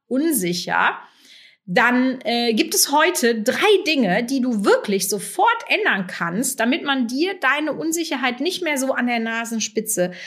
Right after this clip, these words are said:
ansieht. Denn es gibt eigentlich zwei verschiedene Level von Unsicherheit. Und das eine ist diese Unsicherheit, die wirklich dir jeder an der Nasenspitze ansehen kann. Und die ist natürlich schlecht.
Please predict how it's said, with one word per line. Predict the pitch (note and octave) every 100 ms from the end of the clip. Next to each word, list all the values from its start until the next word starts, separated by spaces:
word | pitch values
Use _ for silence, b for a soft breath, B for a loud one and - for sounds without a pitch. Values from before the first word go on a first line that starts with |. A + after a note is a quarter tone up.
| B B _
ansieht. | A3+ B3 A#3 F3 F3 F3+ -
Denn | A#3+ C4+
es | C4+ C4
gibt | G#4 A4 -
eigentlich | G#3+ B3 D4 D#4+ -
zwei | - G#3+ C4+ E4+
verschiedene | D4 - C#4 C4+ A#3+
Level | G#3+ A#3 F#3+ E3
von | - E3+
Unsicherheit. | F#3 F3+ E3+ - D3+ - - C4+ - B B B
Und | A3+ B3
das | B3+
eine | - A3+ D4+ G4+ - E4
ist | A#4 - - _ _ C4
diese | C#4 F4 F4 F#4
Unsicherheit, | E4 E4+ F4 E4 C4+ C#4+ C#4+ C#4
die | B3 A3
wirklich | C4+ D#4+ D#4+ D#4 - _
dir | A#3+
jeder | A3+ A3 C4+ B3
an | G#3+
der | G#3+
Nasenspitze | F#3 F3 E3 - F3 - -
ansehen | E3+ F3 F3+ D3+ E3
kann. | E3 F3+ - _ _ _ _ _ _ _ A#3
Und | F#3+
die | D4
ist | E4
natürlich | B3 A#3 G#3+ F3+ F3+
schlecht. | - - - -